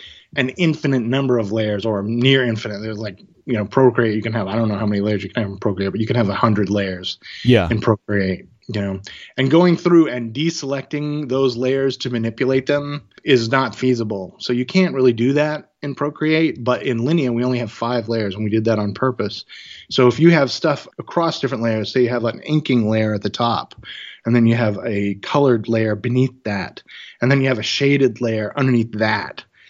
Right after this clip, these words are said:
Speaker 1: So when you select the portion of the sketch, if you only want to duplicate the inking layer, you can just turn off the other two layers and then copy the inking layer, or vice versa, or you can copy all three or transform all three or just one.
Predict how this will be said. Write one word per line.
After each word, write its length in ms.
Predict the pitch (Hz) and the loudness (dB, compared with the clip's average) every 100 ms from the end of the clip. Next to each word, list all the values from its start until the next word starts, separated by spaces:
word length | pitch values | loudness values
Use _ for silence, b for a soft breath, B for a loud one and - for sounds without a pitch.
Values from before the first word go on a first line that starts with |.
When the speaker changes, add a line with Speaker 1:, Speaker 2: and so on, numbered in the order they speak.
| b b | b b
Speaker 1:
So 180 | - 127 | 0 2
when 140 | 131 | 4
you 100 | 123 | 2
select 480 | 117 - 123 143 - - | 0 2 2 2 0 -6
the 220 | 127 117 | -2 -2
portion 400 | - 143 127 131 | 0 0 2 0
of 80 | 110 | 0
the 80 | |
sketch, 560 | 107 - 156 113 - - B B B | -2 0 0 0 -6 -10 B B B
if 140 | 127 147 | -6 -4
you 80 | |
only 260 | - 170 180 | 2 6 6
want 220 | 160 151 | 4 0
to 40 | 123 | 0
duplicate 600 | 120 190 190 180 120 117 | 0 0 0 -4 -4 -6
the 140 | - | -2
inking 400 | 185 196 127 110 | -2 0 0 0
layer, 400 | 110 110 113 120 | -2 -2 -4 -4
you 140 | 127 123 | -2 0
can 120 | 127 | 0
just 280 | 120 - - | -2 -4 -4
turn 240 | - 156 | -2 -2
off 340 | 131 127 123 - | -2 -2 -4 -4
the 120 | 110 | -2
other 140 | 123 | 2
two 200 | 123 156 | 2 2
layers 340 | 123 117 113 117 | 0 0 -2 -4
and 160 | 120 | -4
then 80 | 113 | -4
copy 460 | 113 - 143 147 123 | -4 -6 -6 -2 0
the 160 | 117 | 2
inking 340 | 131 127 107 98 | 0 -4 -8 -8
layer, 260 | 85 80 - | -10 -14 0
or 220 | 123 117 107 | 4 4 4
vice 260 | 113 117 | 0 -2
versa, 320 | - 117 117 | -2 -2 -2
or 220 | 175 117 127 | -2 2 2
you 60 | |
can 100 | 127 | 2
copy 260 | - 127 123 | -2 -4 -2
all 120 | 110 | -4
three 360 | - 139 151 151 | -4 0 2 2
or 120 | 107 | -2
transform 540 | - 113 113 139 139 | -6 -6 -6 -4 -4
all 160 | 120 127 | -4 -4
three 380 | 131 139 135 135 | -2 0 2 0
or 240 | 123 113 | -2 -4
just 260 | 107 110 - | -4 -8 -4
one. 460 | 113 120 123 123 | 0 0 0 -4